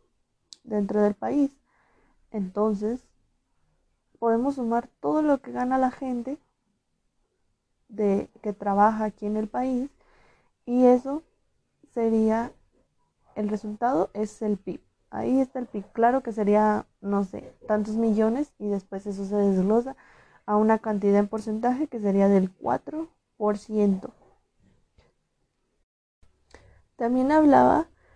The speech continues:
que, que tú debes de tener mucha productividad y competitividad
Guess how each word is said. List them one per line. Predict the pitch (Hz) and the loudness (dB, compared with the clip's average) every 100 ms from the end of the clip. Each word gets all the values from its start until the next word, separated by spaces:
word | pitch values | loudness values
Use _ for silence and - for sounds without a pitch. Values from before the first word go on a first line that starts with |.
| _ _ _ | _ _ _
que, | - 240 240 240 233 233 233 _ _ _ _ _ _ - _ _ 233 | -2 2 4 6 4 4 0 _ _ _ _ _ _ -20 _ _ -4
que | 262 | -4
tú | - 254 | -2 0
debes | 285 294 | 2 4
de | 277 | 2
tener | 226 220 226 247 _ | -2 0 0 0 _
mucha | 226 226 240 | -8 -8 -12
productividad | - 240 220 196 - 208 202 208 226 370 _ _ _ - | -2 0 2 -2 -6 -4 0 0 -2 -4 _ _ _ -10
y | 220 | -8
competitividad | - 208 214 202 208 220 214 214 214 214 214 339 | 0 2 4 2 -2 -6 -6 0 4 6 4 2